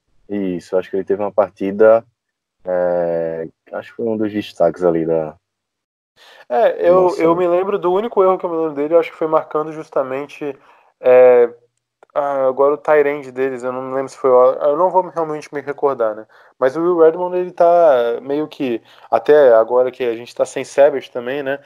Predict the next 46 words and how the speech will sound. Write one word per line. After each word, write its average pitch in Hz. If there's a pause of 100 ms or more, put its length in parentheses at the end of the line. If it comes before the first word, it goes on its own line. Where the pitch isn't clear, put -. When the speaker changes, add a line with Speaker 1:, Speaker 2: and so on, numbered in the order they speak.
(220)
Speaker 2:
Cobrindo 135
mais 127
o 135
buraco 123
seria 123 (100)
Savage 131
e 117
até 120
do 117
Raven 117
Green, 110
né? 110 (120)
E 160
é 190
um 226
cara 233
que, 214 (260)
que -
tá 254
indo, 226
tá 214
indo, 208
tá 226
indo 233
ok, 151 (280)
tá 135
indo 139
ok. 123 (420)
Ele 127
teve 160
uma, 123
uma 127
partida 135
bem 147
ruim 143 (260)
umas 120
duas, 135
três 139
semanas 127
atrás, 131
mas 120
depois 127
já 127
se -
recompôs 123
bem. 113